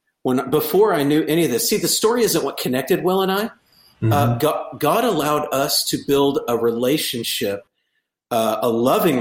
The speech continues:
Speaker 1: relationship where we, we, we, I love this man and, uh, uh, and doing life together. And, and, and I had been hearing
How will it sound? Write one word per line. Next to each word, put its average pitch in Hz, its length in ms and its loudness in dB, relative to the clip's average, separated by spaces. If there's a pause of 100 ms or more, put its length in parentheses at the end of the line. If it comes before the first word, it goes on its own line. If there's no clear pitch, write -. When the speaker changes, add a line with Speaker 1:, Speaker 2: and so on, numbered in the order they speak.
Speaker 1:
relationship 127 540 0
where 127 180 2
we, 131 60 2 (180)
we, 147 100 2 (120)
we, 147 100 0 (200)
I 165 80 0
love 165 320 0
this 214 200 0
man 208 260 -2 (500)
and, 151 300 2
uh, 135 280 0 (440)
uh, 131 320 2
and 127 200 0
doing 190 300 4
life 165 280 0
together. 131 480 0
And, 139 300 -2
and, 135 340 -2
and 139 120 0
I 139 100 0
had 139 140 0
been 131 180 2
hearing 120 640 -2